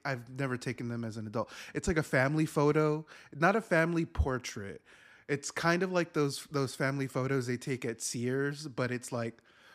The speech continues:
with ten, fifteen, twenty people, and we're all dressed as, like, our witch outfits. Um,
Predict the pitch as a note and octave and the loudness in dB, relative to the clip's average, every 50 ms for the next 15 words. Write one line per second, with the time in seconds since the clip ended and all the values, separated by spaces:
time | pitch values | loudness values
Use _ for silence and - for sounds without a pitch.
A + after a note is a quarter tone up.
0 | - - C3 C3 C3 B2 - - _ _ _ _ - - - D#3 C3 C3 C3 C3+ | -14 -4 -2 -2 -2 -2 -4 -10 _ _ _ _ -10 -4 0 0 2 2 0 -2
1 | C3+ B2 - - C#3 B2+ B2 - - - C3 B2 B2+ B2 A#2 A2 - - - - | -4 -6 -4 -4 -4 -4 -4 -6 -8 -4 -4 -2 -2 -4 -4 -8 -8 -6 -4 -2
2 | B2+ B2+ B2+ B2 - - B2+ A#2+ B2 C#3+ C#3+ C#3+ C#3+ C3+ C3 B2+ C3+ C3+ B2 B2 | -2 -2 -2 -4 -4 -6 -6 -4 -2 0 0 0 0 0 0 0 2 2 2 0
3 | B2 B2+ A#2 A2 A#2+ A#2+ A#2 A#2 A2+ - - A#2 A2 A2+ A#2 A2 - A2+ A2 A2 | 0 -2 -4 -4 -4 -2 -2 -2 -4 -6 -6 -6 -4 -4 -4 -6 -6 -8 -6 -6
4 | G#2 G#2 - - - _ _ _ _ _ _ _ _ _ _ _ _ - C3+ B2+ | -8 -10 -12 -16 -20 _ _ _ _ _ _ _ _ _ _ _ _ -2 0 0
5 | A#2+ A#2+ A#2 A2+ A#2+ A#2+ A#2 A2+ - - - - - - _ - A#2 A2 A#2 - | 0 0 -2 -2 -2 -4 -4 -4 -4 -6 -6 -6 -10 -16 _ -8 -6 -6 -6 -8
6 | - - A2 - - _ _ - - - - - - _ _ _ _ _ _ _ | -12 -14 -14 -14 -14 _ _ -8 -8 -6 -6 -8 -12 _ _ _ _ _ _ _
7 | - - - _ _ _ _ C#3 C3 B2 A#2+ A2+ G#2+ G#2+ A2 A2+ A#2 | -20 -20 -20 _ _ _ _ -2 0 0 0 0 -2 -4 -6 -8 -10